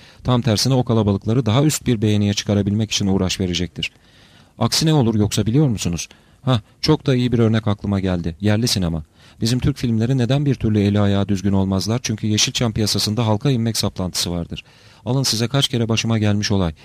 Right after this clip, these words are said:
Çalıştığım film şirketlerinden hangisine altına imzamı da atabileceğim bir senaryo önermişsem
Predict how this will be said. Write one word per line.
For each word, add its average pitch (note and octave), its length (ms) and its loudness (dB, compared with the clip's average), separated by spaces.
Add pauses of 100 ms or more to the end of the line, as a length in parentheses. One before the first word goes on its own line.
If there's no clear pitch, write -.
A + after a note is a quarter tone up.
(160)
Çalıştığım A2+ 420 0
film C3+ 220 0
şirketlerinden A#2 640 -2
hangisine B2 420 0
altına A2 360 0
imzamı G#2+ 440 0
da G2+ 160 0
atabileceğim G2+ 600 -2
bir A2 60 0
senaryo A2 440 2
önermişsem G2+ 540 -2